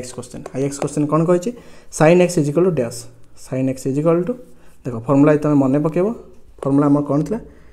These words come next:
Sin ସ୍କୋୟାର theta, sin ସ୍କୋୟାର ଥିଟା ପ୍ଲସ୍ cos ସ୍କୋୟାର ଥିଟା is equal to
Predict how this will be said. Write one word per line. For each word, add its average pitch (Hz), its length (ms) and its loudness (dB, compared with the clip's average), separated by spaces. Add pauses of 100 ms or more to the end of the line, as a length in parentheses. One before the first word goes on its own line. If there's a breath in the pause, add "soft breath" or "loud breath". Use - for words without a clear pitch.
(1000 soft breath)
Sin 143 240 2
ସ୍କୋୟାର 147 340 0
theta, 180 180 -4 (3500)
sin 143 240 0
ସ୍କୋୟାର 143 260 -2
ଥିଟା 208 160 -2 (120)
ପ୍ଲସ୍ 170 300 2 (520)
cos 185 220 0
ସ୍କୋୟାର 143 260 2
ଥିଟା 165 180 -6 (540)
is 123 140 -4
equal 135 180 0
to 160 100 -4